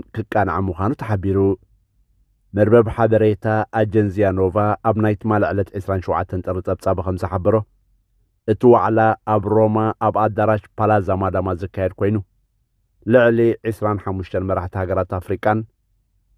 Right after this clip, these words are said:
ሓምሳን ሸውዓተን ኣህጉራዊ ልኡኻትን ኮላይ መራሕቲ ሕብረት ኤውሮጳ፣ ውድብ ሕቡራት ሃገራት ኣይ ኤም ኤፍን ካልኦት ዓለማዊ ባንክታትን ክሳተፍዎ እዮም። ፕሬዚደንት ኤርትራ ኣቶ ኢሳያስ ኣፈወርቂ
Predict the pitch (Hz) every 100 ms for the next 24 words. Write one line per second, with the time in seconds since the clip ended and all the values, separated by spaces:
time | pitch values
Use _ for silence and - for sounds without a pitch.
0 | - 92 95 117 110 104 95 101 - 107
1 | 104 - 110 101 107 101 90 92 90 95
2 | - 92 95 92 92 90 95 95 92 92
3 | 90 85 95 95 107 110 _ _ _ _
4 | _ _ _ _ - 104 117 113 113 110
5 | 110 107 107 104 107 104 _ 107 107 107
6 | 107 101 107 107 - _ _ _ _ _
7 | _ _ - 120 123 123 - _ 113 117
8 | 120 113 110 87 98 92 - 98 92 110
9 | 107 - - - 135 117 90 98 95 95
10 | 98 - _ _ _ - 156 160 135 147
11 | 147 135 135 131 113 127 127 127 - 120
12 | 135 123 117 120 113 - 110 92 110 107
13 | -